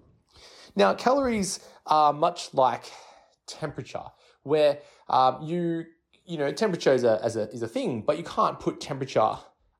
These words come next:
under a microscope and measure it, <laughs> right? Um, you know, we can predict things like, you know, maybe the vibration of it and stuff to measure the temperature, but you can't, you know, visibly see it.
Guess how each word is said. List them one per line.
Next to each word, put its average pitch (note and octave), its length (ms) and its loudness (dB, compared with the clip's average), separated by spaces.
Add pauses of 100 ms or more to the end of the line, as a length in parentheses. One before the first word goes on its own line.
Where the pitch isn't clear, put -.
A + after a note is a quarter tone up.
under C3+ 220 2
a A#2 120 2
microscope A#2+ 500 0
and A#2 100 -4
measure A2 220 2
it, - 180 -14 (160)
<laughs> - 20 -20
right? A#2 260 2 (380)
Um, A2 240 2
you B2 60 0
know, A#2+ 100 4
we C3 100 2
can A#2 440 -2
predict C3 340 -4
things C#3+ 200 -2
like, A2+ 120 -2
you A#2 60 -4
know, G#2 60 -2
maybe G2 80 -2
the G2+ 60 -2
vibration F#2+ 540 -2
of G2 120 0
it G2 80 -2
and G2 120 -8
stuff F#2+ 280 -6
to A2+ 40 -12
measure F#2+ 200 -6
the F#2 100 -6
temperature, E3 420 -6 (120)
but - 240 0 (180)
you D#3 80 -8
can't, F3 260 -2 (480)
you A#2 120 -6
know, G#2 80 0
visibly A#2+ 380 2
see F3 160 4
it. - 300 -2